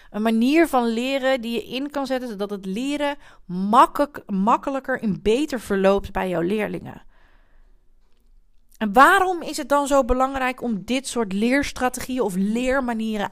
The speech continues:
aan te leren bij onze leerlingen? Nou, uit onderzoek weten we dat leerlingen die leerstrategieën beheersen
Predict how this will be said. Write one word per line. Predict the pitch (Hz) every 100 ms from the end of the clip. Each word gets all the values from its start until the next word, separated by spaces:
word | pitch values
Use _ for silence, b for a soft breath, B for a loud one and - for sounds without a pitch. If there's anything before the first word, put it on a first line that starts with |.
| -
aan | 233 330 330
te | 226
leren | 196 190 175
bij | 170
onze | 175 165
leerlingen? | 165 170 170 180 208 277 B B B B
Nou, | 226 214 262 B -
uit | 226 - -
onderzoek | 330 381 392 349 254 254 -
weten | - 254 330 392 240
we | 208
dat | 214 208
leerlingen | 214 269 262 240
die | 220
leerstrategieën | 208 240 277 - 220 214 - 226 185
beheersen | 185 156 151 247 339 403 415 - 151 120 392